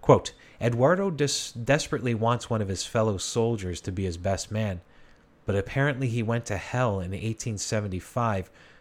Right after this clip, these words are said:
for running an opium den. He hasn't been reachable since." I don't know. This is Daniel. If I ran an opium den and I ran it responsibly, where nobody died on sight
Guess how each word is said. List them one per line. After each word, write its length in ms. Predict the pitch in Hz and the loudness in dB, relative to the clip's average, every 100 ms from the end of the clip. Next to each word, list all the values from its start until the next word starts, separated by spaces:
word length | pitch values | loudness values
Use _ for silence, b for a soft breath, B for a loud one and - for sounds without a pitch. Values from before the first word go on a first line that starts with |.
| B | B
for 200 | - 101 | -2 0
running 340 | 101 110 120 | 2 2 2
an 100 | 107 - | -2 0
opium 460 | 131 - 120 92 | 0 2 -2 -2
den. 220 | 87 82 - - _ _ b b b | -4 -6 -8 -20 _ _ b b b
He 120 | - | 2
hasn't 300 | 117 127 127 | 4 4 2
been 200 | 120 110 | 0 0
reachable 460 | 110 131 - 92 85 | 0 0 -2 -4 -4
since." 500 | - 120 - - - _ _ b b _ - - - _ _ _ _ _ _ - - - | -4 -4 -4 -10 -18 _ _ b b _ -20 -20 -20 _ _ _ _ _ _ -20 -20 -8
I 80 | 269 | -2
don't 140 | 269 | 0
know. 260 | 254 107 73 - | 4 2 0 -6
This 120 | 117 | -6
is 100 | 110 | -2
Daniel. 440 | 117 110 104 87 - _ _ - _ _ _ _ _ _ _ - | 0 0 -2 -6 -10 _ _ -20 _ _ _ _ _ _ _ -20
If 180 | - - | -10 0
I 80 | 151 | 4
ran 200 | 165 160 | 6 6
an 100 | 120 | 4
opium 500 | 110 120 127 113 101 | 2 0 0 -2 -2
den 480 | 98 92 87 85 76 _ _ _ _ _ - - | -2 -2 -2 -6 -10 _ _ _ _ _ -20 -6
and 180 | 104 98 | -2 0
I 80 | 95 | 0
ran 340 | 95 104 101 | 2 2 2
it 200 | 101 92 - _ _ - | 0 -2 -8 _ _ -12
responsibly, 1080 | 110 98 - 98 95 110 131 123 135 165 190 _ _ _ _ b b b b b b | -6 -4 -4 -2 0 0 -2 0 0 0 -6 _ _ _ _ b b b b b b
where 220 | 98 95 | -2 0
nobody 460 | 95 101 101 104 98 | 2 2 4 4 2
died 480 | 87 95 92 98 98 | 0 0 2 2 0
on 180 | 92 85 | -2 -2
sight 460 | - 101 92 117 | -4 -2 -2 -2